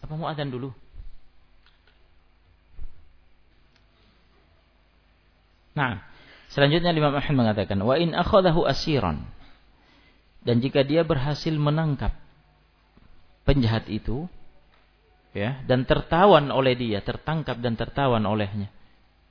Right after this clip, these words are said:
terlumpuhkan, dilumpuhkan oleh dia, kemudian ditawan, ditangkap, falaysa lahu ayyaqtulah.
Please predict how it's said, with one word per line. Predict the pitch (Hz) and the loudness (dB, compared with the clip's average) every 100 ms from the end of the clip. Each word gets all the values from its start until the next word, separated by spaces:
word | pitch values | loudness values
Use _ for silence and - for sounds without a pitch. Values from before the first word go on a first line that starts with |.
| _ | _
terlumpuhkan, | 123 113 120 120 - - - 131 | -4 -2 -4 4 4 4 -2 -4
dilumpuhkan | 127 113 113 113 - 107 | -4 -4 -2 -2 -2 -2
oleh | 107 104 | -2 -2
dia, | 110 175 180 190 185 - - _ _ | -2 0 0 0 -4 -16 -20 _ _
kemudian | 113 113 117 117 | -6 -4 -2 -2
ditawan, | 117 113 127 143 160 165 | -2 0 2 2 2 0
ditangkap, | 127 131 139 147 208 - - - - - - - _ _ _ _ _ - - | -2 -4 -4 -4 -8 -10 -16 -20 -20 -20 -20 -20 _ _ _ _ _ -8 -2
falaysa | 135 170 156 - | 2 2 2 0
lahu | 131 131 147 | -2 0 0
ayyaqtulah. | 127 120 113 - 117 92 | -2 -2 -4 -4 -4 -4